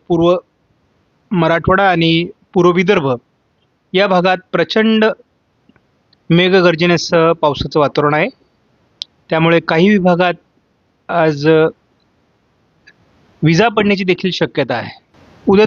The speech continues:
तेरा तारखेला मराठवाडा, पश्चिम महाराष्ट्र, विदर्भ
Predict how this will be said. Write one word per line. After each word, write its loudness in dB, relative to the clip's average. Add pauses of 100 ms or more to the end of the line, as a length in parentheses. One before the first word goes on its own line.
तेरा 2
तारखेला 0
मराठवाडा, 0 (840)
पश्चिम -4
महाराष्ट्र, 0 (500)
विदर्भ 2